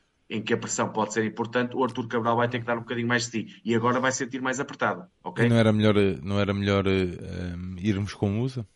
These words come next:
Speaker 1: Eh, eu percebo isso, mas há que aproveitar aqui o momento do Arthur Cabral. E, e assim,
Speaker 2: Ok.
Speaker 1: e eu, eu, eu ainda hoje tive, tive uma, ah, uma pequena <laughs> conversa com, com uma pessoa que tu bem conheces, e
Speaker 2: O
Speaker 1: essa
Speaker 2: Arthur?
Speaker 1: pessoa
Speaker 2: Com o Arthur Cabral?
Speaker 1: Não, não. <laughs> É, eu já... depois eu digo-te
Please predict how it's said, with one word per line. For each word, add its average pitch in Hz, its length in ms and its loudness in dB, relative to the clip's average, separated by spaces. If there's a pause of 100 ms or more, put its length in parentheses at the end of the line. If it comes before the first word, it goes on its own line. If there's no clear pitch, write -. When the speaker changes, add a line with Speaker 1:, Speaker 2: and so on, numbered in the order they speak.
(260)
Speaker 1:
Eh, 151 380 8
eu 175 220 6
percebo 165 460 0
isso, 175 200 -4
mas 156 140 -2
há 156 80 2
que 151 80 -4
aproveitar 127 420 -2
aqui 117 220 -2
o 117 40 0
momento 110 440 -2
do 104 140 0
Arthur 98 240 -6
Cabral. 92 360 -4
E, 110 340 -2
e - 20 2
assim, 113 220 0
Speaker 2:
Ok. 104 180 0 (340)
Speaker 1:
e 113 200 0
eu, 113 140 -2
eu, 135 240 0
eu 135 60 2
ainda 147 140 2
hoje 151 240 2
tive, 139 180 -8
tive 120 200 -8
uma, 110 580 -4 (180)
ah, 139 220 -8 (100)
uma 165 220 -4
pequena 151 320 0
<laughs> - 0 -
conversa 123 540 0
com, 110 340 -6
com 135 120 -8
uma 123 100 0
pessoa 104 200 -6
que - 60 -20
tu 110 60 -8
bem 120 120 0
conheces, 135 400 -2 (260)
e 147 140 0
Speaker 2:
O 139 40 6
Speaker 1:
essa 120 100 8
Speaker 2:
Arthur? 170 200 6
Speaker 1:
pessoa 147 140 2
Speaker 2:
Com 110 80 4
o 113 40 10
Arthur 120 240 4
Cabral? 330 340 0 (140)
Speaker 1:
Não, 107 340 2
não. 107 320 0
<laughs> - 880 -6
É, 135 540 4
eu 135 120 0
já... 139 120 -2
depois 175 300 0
eu 143 80 6
digo-te 117 300 -2